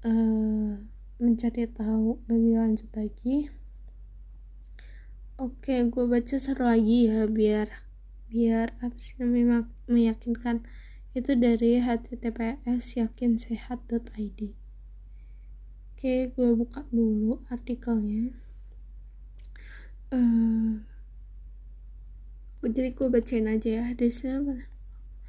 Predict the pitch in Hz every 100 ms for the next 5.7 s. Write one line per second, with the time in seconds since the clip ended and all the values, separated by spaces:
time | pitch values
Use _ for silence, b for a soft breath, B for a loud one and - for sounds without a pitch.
0 | b b b - 247 233 - 240 247 226
1 | 220 226 226 - 226 226 233 233 233 226
2 | 226 220 220 240 247 226 240 233 233 226
3 | 220 220 226 220 220 214 220 214 220 247
4 | 233 - 208 - 240 247 - - 240 233
5 | 233 - 220 - 226 254